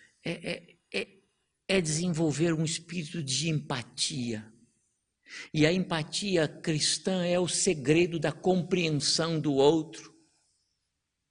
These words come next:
Não deixe que situações, às vezes, adversas façam do seu contexto, é, do seu lar, um campo de batalha. Quantas vezes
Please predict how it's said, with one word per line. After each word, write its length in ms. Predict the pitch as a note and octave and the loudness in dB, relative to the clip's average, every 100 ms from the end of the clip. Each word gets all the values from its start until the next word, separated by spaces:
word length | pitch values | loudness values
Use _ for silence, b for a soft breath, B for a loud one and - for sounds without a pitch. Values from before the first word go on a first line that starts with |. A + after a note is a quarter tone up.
| _ _ _ _ b b _ | _ _ _ _ b b _
Não 180 | D#3 E3 | -4 -2
deixe 300 | D#3+ E3+ - | 0 -2 -4
que 100 | - | -6
situações, 800 | - D#3 C#3+ C3 A#2 - C3+ A#2 | -6 -6 -6 -8 -8 -4 -2 -2
às 160 | A#2 | -6
vezes, 340 | A2+ C3+ A2+ A2+ | -6 -6 -6 -6
adversas 1000 | A#2+ A#2 G#2 A#2 B2+ - - - - - _ _ _ _ _ _ | -6 -6 -6 -6 -6 -8 -12 -12 -12 -16 _ _ _ _ _ _
façam 840 | - D3 D3+ - - B2+ A#2 A2 - _ _ _ _ _ _ _ _ _ _ _ | -8 -4 -2 -4 -4 -6 -10 -14 -20 _ _ _ _ _ _ _ _ _ _ _
do 200 | - D#3+ | -18 -12
seu 260 | D3+ - F3 | -4 0 0
contexto, 960 | F3 E3 C#3+ E3 F#3 D3+ - - D3+ A2+ _ _ _ _ _ - | 0 -2 -2 -4 -2 -2 -2 -6 -10 -10 _ _ _ _ _ -12
é, 480 | - G#2 F#2 - - - _ _ _ _ _ _ _ _ _ - | -6 -6 -6 -8 -14 -18 _ _ _ _ _ _ _ _ _ -2
do 100 | F#3+ | 0
seu 280 | - F#3 D#3+ | 2 2 4
lar, 440 | D3+ E3+ F3 D3 - - _ _ _ _ _ _ _ _ | 4 2 0 -6 -10 -18 _ _ _ _ _ _ _ _
um 140 | F#3+ D#3+ | -6 -6
campo 380 | E3+ E3+ E3+ D#3+ | -4 -2 -2 -6
de 100 | C#3+ | -6
batalha. 580 | C3+ B2 - C3+ C#3+ B2+ | -2 -4 -4 -6 -6 -8
Quantas 480 | - A3 A3 D#3+ C3+ | -10 -10 -8 -10 -10
vezes 600 | C3+ E3 B2+ A2 - | -8 -10 -10 -12 -12